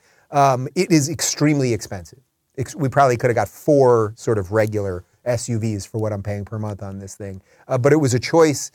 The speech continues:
that we made. It's a really cool car and a cool innovation. And I am extremely blessed that I'm doing pretty decently thanks to the kindness of strangers like you guys. Uh, and it's an awesome car and all of those things.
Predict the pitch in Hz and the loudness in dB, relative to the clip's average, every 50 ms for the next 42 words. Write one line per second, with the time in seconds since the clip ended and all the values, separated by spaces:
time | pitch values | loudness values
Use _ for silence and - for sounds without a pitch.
0 | _ _ _ _ _ 120 117 117 110 117 120 131 143 139 135 117 104 - 107 104 | _ _ _ _ _ 0 0 0 0 0 0 2 4 4 4 4 2 0 -2 0
1 | - 135 131 139 127 127 113 - - 123 117 107 - 120 120 117 113 107 104 - | 2 4 4 4 4 4 0 0 0 -2 -2 0 2 4 4 4 4 0 -4 -4
2 | - 131 120 117 110 110 101 110 113 104 - 117 113 117 - 120 127 135 139 151 | -4 -2 -2 -2 -2 -2 -2 -4 -4 -4 -6 -6 -6 -6 -6 -6 -6 -4 -2 -2
3 | 151 143 135 127 117 113 117 - - - - - - 160 165 156 143 135 120 98 | -2 -2 -2 -2 -4 -6 -8 -12 -14 -14 -16 -10 -6 -4 -4 -2 -2 -4 -4 -4
4 | 98 104 113 113 104 - - - - _ _ _ _ - 110 110 107 104 101 - | -4 -4 -4 -4 -4 -6 -10 -14 -16 _ _ _ _ -10 -6 -4 -4 -4 -6 -8
5 | _ _ 107 101 98 101 95 95 131 123 123 117 117 110 107 - _ _ _ - | _ _ -8 -6 -6 -6 -6 -6 -4 -2 -2 -2 -2 -4 -6 -10 _ _ _ -12
6 | - - - - 139 123 117 107 117 117 113 - - 117 110 110 113 110 - - | -12 -6 -4 -2 -2 -2 -2 -2 -2 -2 -4 -4 -6 -6 -6 -6 -6 -6 -6 -6
7 | 113 110 107 - - - - 117 107 101 - - 120 113 110 107 - - 113 98 | -8 -8 -8 -10 -10 -10 -8 -6 -6 -6 -6 -4 -4 -2 -2 -4 -6 -8 -12 -12
8 | - 123 117 113 110 101 110 110 98 107 110 107 98 - 113 110 101 110 107 101 | -10 -8 -6 -6 -6 -6 -8 -8 -8 -6 -6 -6 -6 -6 -8 -6 -4 -4 -2 -2
9 | 101 104 101 98 - _ _ _ _ _ _ - 117 113 113 - 127 117 110 110 | -2 -4 -6 -8 -12 _ _ _ _ _ _ -10 -6 -6 -6 -4 -4 -4 -4 -4
10 | - - 117 - 135 120 117 - - 120 110 104 - 117 113 110 107 107 107 104 | -4 -4 -4 -2 0 0 0 0 -2 -6 -6 -6 -6 -4 -4 -4 -4 -4 -6 -6
11 | 104 104 107 104 107 113 104 101 - - 127 117 110 98 | -6 -8 -8 -8 -8 -8 -8 -8 -8 -8 -8 -8 -8 -8